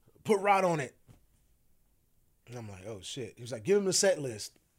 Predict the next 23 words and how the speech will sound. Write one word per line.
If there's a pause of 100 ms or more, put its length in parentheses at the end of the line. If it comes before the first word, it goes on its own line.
(580)
And
this
is
the
next
day. (2750)
So
I'm
like,
"Okay." (1080)
So
I'm
gonna
be
the
hype
man.
So
I'm
taking
Yayo's
spot, (760)
right?